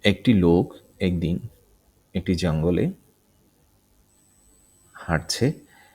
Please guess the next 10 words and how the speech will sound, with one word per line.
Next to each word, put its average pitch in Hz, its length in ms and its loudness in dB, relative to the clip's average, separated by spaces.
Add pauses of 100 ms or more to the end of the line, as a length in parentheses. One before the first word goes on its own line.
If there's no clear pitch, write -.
(320)
এবং 110 400 0 (100)
সে 87 420 -4 (100)
অনবরত 120 680 -2
হাঁটার 113 600 -4
পর 87 440 0 (540)
সে - 180 -10
হঠাৎ 95 400 -2
দেখতে 78 420 -2
পেল 110 300 2 (1000)
জঙ্গলে 92 560 2